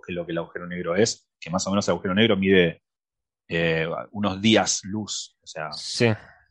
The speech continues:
Speaker 1: eh, em, no me gusta decir tantas veces el sistema solar, porque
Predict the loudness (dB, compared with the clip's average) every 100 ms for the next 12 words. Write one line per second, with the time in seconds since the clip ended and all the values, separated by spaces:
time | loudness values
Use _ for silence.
0 | _ _ _ -8 -8 -8 -12 -20 _ _
1 | _ _ _ _ _ _ -4 -2 -2 -4
2 | -6 -10 -12 -2 2 4 4 2 2 0
3 | 0 0 -2 0 -4 -4 -2 -2 0 4
4 | 4 2 -10 _